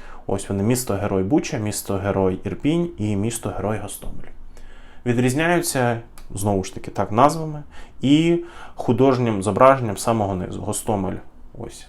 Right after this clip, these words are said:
у нас літачок, адже там знаходиться аеродром. І в інших містах це певні архітектурні особливості. На жаль, Ірпінь не дуже гарно видно, але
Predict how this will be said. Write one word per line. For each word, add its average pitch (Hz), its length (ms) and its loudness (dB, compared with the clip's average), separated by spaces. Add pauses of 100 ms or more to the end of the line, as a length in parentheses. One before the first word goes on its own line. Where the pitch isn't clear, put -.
у - 80 -8
нас - 380 -10 (500)
літачок, 98 560 -2 (460)
адже 110 260 -6
там 117 200 -2
знаходиться 113 540 -4
аеродром. 110 580 -2 (1040)
І 156 440 2 (600)
в 107 80 2
інших 123 300 2
містах 139 440 4
це - 160 -2
певні 127 300 2
архітектурні 104 680 -4
особливості. - 680 -10 (280)
На 117 80 4
жаль, 123 180 6
Ірпінь 117 340 4
не 104 80 0
дуже 107 240 -2
гарно 120 320 4
видно, 180 460 0
але 135 520 2